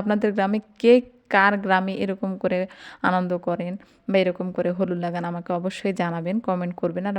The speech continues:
ভিডিও কেমন লাগে সেটাও কমেন্ট করবেন, আর সাবস্ক্রাইব করে পাশে থাকবেন। তো আমার বড় আব্বা এরকম করে আর কি দেখতেছিল, নাতনি হয়। আমার বড় আব্বা কিন্তু চোখের পানি পড়তেছিল, আর আমার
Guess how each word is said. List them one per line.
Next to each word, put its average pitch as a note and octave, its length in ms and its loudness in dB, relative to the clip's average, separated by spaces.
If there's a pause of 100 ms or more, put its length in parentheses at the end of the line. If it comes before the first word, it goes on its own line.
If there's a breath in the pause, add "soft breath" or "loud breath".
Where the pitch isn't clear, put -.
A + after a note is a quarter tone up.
ভিডিও G3 280 0
কেমন F3+ 280 -4
লাগে F3 180 -6 (460 loud breath)
সেটাও F#3 380 -2
কমেন্ট F3+ 320 -4
করবেন, F3+ 280 -2 (420 loud breath)
আর E3+ 240 0 (140)
সাবস্ক্রাইব G3 440 -2
করে F#3 180 0
পাশে F3+ 200 -4 (100)
থাকবেন। F3+ 340 -4
তো - 80 -12
আমার F#3+ 240 -2
বড় F3+ 140 -2
আব্বা F3 140 -4 (100)
এরকম F3+ 320 -6
করে F3 240 -6
আর E3+ 100 -8
কি F3 80 -6 (100)
দেখতেছিল, F3 500 -8 (440 loud breath)
নাতনি F3+ 340 0
হয়। E3+ 180 -4
আমার F3 200 -6
বড় F#3 140 0
আব্বা F3+ 220 -4
কিন্তু F3+ 160 -8 (100)
চোখের F3+ 280 -4
পানি F3 240 -4
পড়তেছিল, F3 440 -10 (100)
আর F3 140 -6
আমার F3 140 -6